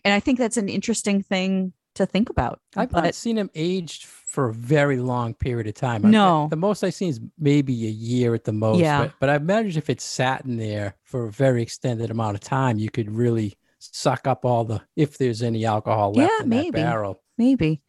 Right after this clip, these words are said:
Speaker 1: I mean,
Speaker 2: Usually
Speaker 1: I
Speaker 2: this
Speaker 1: certainly can notice the flavor differences.
Speaker 2: Right.
Speaker 1: And I personally like bourbon. So I, I mean, I'm not much, uh, I'm not really one who gravitates towards particularly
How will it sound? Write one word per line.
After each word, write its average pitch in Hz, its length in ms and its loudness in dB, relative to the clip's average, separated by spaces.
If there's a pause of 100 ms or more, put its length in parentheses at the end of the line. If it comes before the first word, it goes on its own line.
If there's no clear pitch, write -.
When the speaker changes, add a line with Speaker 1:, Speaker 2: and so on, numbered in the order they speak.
(160)
Speaker 1:
I 214 80 2
mean, - 100 6
Speaker 2:
Usually - 140 0
Speaker 1:
I - 40 2
Speaker 2:
this - 140 -2
Speaker 1:
certainly 240 480 2
can 196 300 -4
notice 185 600 0
the 160 160 -2
flavor 185 480 2
differences. 127 640 -8 (260)
Speaker 2:
Right. 120 280 0 (200)
Speaker 1:
And 196 100 2
I 214 120 2
personally 175 500 0
like - 260 -6
bourbon. 185 460 -2
So 156 600 2
I, 175 320 0
I 185 120 0
mean, 190 160 -4
I'm 190 220 0
not 175 240 -4
much, 165 460 -10
uh, 156 460 0
I'm 190 140 2
not 202 160 0
really 185 240 -2
one 170 500 -2
who 175 200 -4
gravitates 165 680 -4
towards 160 680 -4 (460)
particularly 208 640 -4